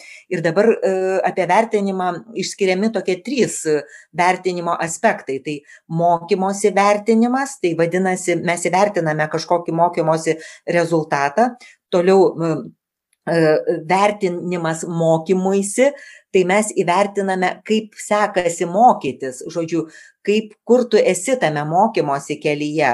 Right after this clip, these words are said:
kokios tau galbūt reikia pagalbos, kur tu gali, gali patobulėti. Ir dar tre-, ir trečiasis aspektas yra mokymasis kaip vertinimas arba vertinimas kaip mokymasis.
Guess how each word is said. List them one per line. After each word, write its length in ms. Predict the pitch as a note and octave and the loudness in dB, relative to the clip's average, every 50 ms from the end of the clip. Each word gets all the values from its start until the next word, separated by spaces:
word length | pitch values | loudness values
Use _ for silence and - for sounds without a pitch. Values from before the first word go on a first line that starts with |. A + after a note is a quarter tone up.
| - - | 0 -2
kokios 360 | - D#3+ D#3+ F3 F#3+ G3+ G3 | -6 -4 -2 0 0 0 0
tau 140 | F#3+ F3 D#3 | 0 -2 0
galbūt 380 | E3 E3+ E3 E3 F#3+ G3 G3 F3 | 0 0 0 0 -2 0 0 0
reikia 260 | F#3 F#3 F#3+ F3+ F3+ | 0 2 0 0 0
pagalbos, 680 | F3+ F3+ E3 F3 F#3 G3 G3 F3 C#3+ B2+ B2+ C3 B2+ - - - - - _ | 0 -2 -2 0 0 2 2 2 2 0 -4 -6 -6 -10 -16 -20 -20 -20 _
kur 240 | _ - F#3 F#3 F#3 | _ -4 -4 -2 -2
tu 100 | F#3 E3+ | -4 -2
gali, 320 | E3 F3 F3 E3+ F#3+ F#3+ F#3 E3 - | 0 0 2 2 2 2 2 2 2
gali 260 | E3+ F3 E3+ F3 F#3 | 2 0 2 2 2
patobulėti. 840 | F3+ F#3 F3 F3 F3+ E3+ E3 F3 F3+ F#3 G#3+ G3 D#3+ - - C3 B2+ - _ - - - - _ _ | 0 -2 -2 0 -2 -2 0 0 2 4 4 4 2 0 -4 -8 -10 -12 _ -20 -20 -20 -20 _ _
Ir 280 | - G3 F#3 F#3 G3 | -2 0 0 0 0
dar 240 | E3+ E3 E3 G3 G#3 | -2 0 0 0 0
tre-, 260 | G#3 G3 G3 G3 - - | 0 0 0 0 0 -2
ir 360 | - D#3 - - F#3 F3 E3 | -4 -6 -6 -4 -6 -6 -4
trečiasis 540 | - F#3 F#3 F3+ - A3+ A3+ A3+ G#3+ - G3 | -4 -6 -4 -2 -2 -2 0 -2 -2 -2 -2
aspektas 500 | F#3 - - G#3+ A3 G#3+ - G3 F#3+ G3 | -2 0 0 0 0 0 -2 -2 0 0
yra 340 | - - F#3 F#3+ G3 G3+ G3 G3 - - - _ _ _ _ _ _ _ _ _ _ _ _ _ - E3+ F#3 - _ _ _ - | -2 -2 0 0 0 -2 -4 -8 -14 -20 -20 _ _ _ _ _ _ _ _ _ _ _ _ _ -16 -16 -16 -16 _ _ _ -10
mokymasis 880 | F#3+ F3 F3 F#3 G3+ A3 A3+ A3 - G#3 F#3 F#3+ F#3 F#3 - F#3 F3 - | -8 -4 0 4 4 4 4 4 2 0 2 0 0 -2 -2 -4 -6 -4
kaip 240 | - A3 A3 A3+ G#3+ | 0 0 0 0 0
vertinimas 800 | D#3+ E3+ F#3+ G3+ G3+ F3+ E3 - D3+ C3+ C3+ C3 C3 B2+ C3+ - | 0 2 4 4 4 2 0 -4 -6 -6 -6 -4 -6 -4 -4 -4
arba 300 | D3 D3 D3 E3 E3 - | -4 -2 -2 -2 -2 0
vertinimas 640 | E3+ F#3 G#3 G#3 G3+ G3 F3 E3 D#3+ D#3+ D#3+ D#3+ D#3 | 2 2 2 2 2 0 -2 -2 -2 -4 -4 -6 -6
kaip 220 | - F#3+ F3+ F3+ - | -6 -8 -6 -4 -2
mokymasis. 680 | G3 G#3+ G#3 D#3+ - D3 C3 B2+ B2+ B2 - C3+ A#2+ | 2 2 2 2 0 -6 -6 -6 -8 -8 -8 -10 -12